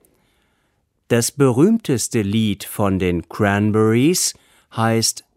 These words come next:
Zombie. Das Lied ist aus dem Jahr neunzehnhundertvierundneunzig.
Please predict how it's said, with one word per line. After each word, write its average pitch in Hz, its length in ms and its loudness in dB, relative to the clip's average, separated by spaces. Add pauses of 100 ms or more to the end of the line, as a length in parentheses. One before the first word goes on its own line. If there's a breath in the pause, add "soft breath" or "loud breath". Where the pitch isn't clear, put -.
(120)
Zombie. 117 800 0 (920)
Das 107 280 0
Lied 143 360 -2 (100)
ist - 260 -4
aus 107 240 -2
dem 95 240 2
Jahr 95 500 0 (160)
neunzehnhundertvierundneunzig. 117 2500 0